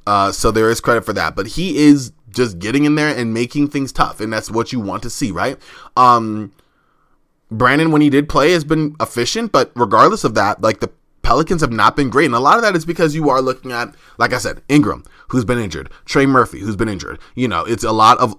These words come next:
offense on Zion Williamson and C J McCollum, to a lesser extent, Jonas Valanciunas as well, right? Uh, and you've gotten some really good minutes, um, from your rookie, um, because I really think that Jordan Hawkins has been solid for the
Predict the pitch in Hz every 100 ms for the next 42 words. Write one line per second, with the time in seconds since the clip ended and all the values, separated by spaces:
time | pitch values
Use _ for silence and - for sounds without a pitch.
0 | - 110 110 117 104 107 107 113 117 113
1 | 110 - 104 90 110 110 98 76 55 76
2 | 104 98 107 110 131 101 101 107 110 104
3 | 92 104 92 98 85 60 76 110 - -
4 | - - 107 104 104 127 123 123 107 123
5 | 120 117 117 110 - - - - 107 104
6 | 98 95 - - 120 110 107 107 113 107
7 | 113 160 185 - _ _ _ _ _ _
8 | - - 113 104 87 82 78 - 107 120
9 | 107 104 101 120 120 107 117 110 - 101
10 | 110 104 107 104 104 95 101 98 - 104
11 | 98 85 82 - - - - 113 107 101
12 | - 95 101 95 90